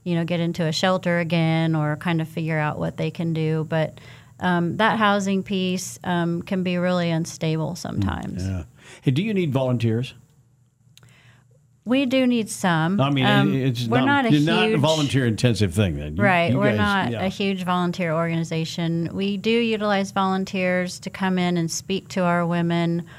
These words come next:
Speaker 1: on different topics that they might be an expert in, whether it's parenting or budgeting or nutrition.
Speaker 2: Yeah, that'd be good.
Speaker 1: Um, we also have volunteers who come and tutor our women.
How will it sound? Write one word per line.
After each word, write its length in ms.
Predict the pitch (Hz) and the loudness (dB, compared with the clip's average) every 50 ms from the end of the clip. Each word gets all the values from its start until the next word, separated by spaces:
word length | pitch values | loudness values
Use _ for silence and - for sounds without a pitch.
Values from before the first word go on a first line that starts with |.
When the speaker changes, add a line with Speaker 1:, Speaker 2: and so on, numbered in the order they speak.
| - - - | -20 -12 -4
Speaker 1:
on 160 | - 170 175 | -2 0 0
different 320 | 180 190 196 196 196 - - | 0 0 -2 -2 -2 -4 -2
topics 540 | - 190 165 165 165 - 185 180 - - - | 2 2 2 2 2 0 -2 -2 -2 -8 -6
that 200 | 175 165 - 165 | -4 -4 -2 0
they 300 | 170 165 165 165 165 165 | 0 0 0 0 0 0
might 340 | 170 165 165 165 156 - | 0 0 0 -2 -2 -4
be 140 | 170 175 170 | -4 -4 -4
an 100 | 170 151 | -2 -2
expert 480 | 143 170 165 - - - - 175 175 160 170 | -4 -4 -6 -8 -10 -4 -2 -2 0 0 0
in, 320 | 170 165 165 165 165 160 | 0 0 2 2 0 0
whether 340 | 160 160 156 151 160 156 151 | 0 0 0 0 0 0 0
it's 240 | 151 147 147 - - | 0 -2 -4 -6 -10
parenting 720 | - - 220 214 208 202 202 196 202 196 190 190 175 151 | -4 -2 0 2 2 0 0 0 0 0 0 0 0 -2
or 100 | 151 156 | -2 -2
budgeting 720 | 160 185 180 185 175 180 165 175 175 170 170 170 170 156 | 0 -2 -2 -2 -2 -4 -2 -2 0 0 0 0 0 0
or 140 | 151 147 143 | 0 0 -2
nutrition. 800 | 143 147 147 - - 226 214 156 113 120 - 202 196 190 190 196 | -2 -4 -4 -6 -4 -2 0 2 2 2 4 2 2 2 0 0
Speaker 2:
Yeah, 160 | 196 101 98 | -2 0 0
that'd 140 | 104 135 170 | 0 0 0
be 100 | 254 247 | -2 -2
good. 300 | 185 117 90 90 120 143 | -2 0 0 -2 -4 -2
Speaker 1:
Um, 260 | - 185 180 180 180 | -2 0 0 2 2
we 120 | 185 185 185 | 2 0 0
also 260 | 180 190 190 - 190 | 0 0 -2 -2 -2
have 160 | 185 185 180 | 0 0 0
volunteers 640 | 170 180 180 175 175 175 - 185 175 170 170 165 165 | 0 0 0 0 0 -2 -2 0 0 0 0 -2 -2
who 220 | - 185 170 165 160 | -2 -2 -2 -2 -2
come 280 | - 180 185 170 170 | -2 -2 0 0 0
and 160 | 160 156 156 - | 0 0 -2 -2
tutor 340 | - 208 196 190 185 185 | -2 0 0 2 2 2
our 220 | 180 170 170 170 175 | 2 2 2 0 0
women. 560 | 170 175 170 170 170 170 165 170 170 175 180 | 0 0 0 0 0 0 0 0 0 -2 -6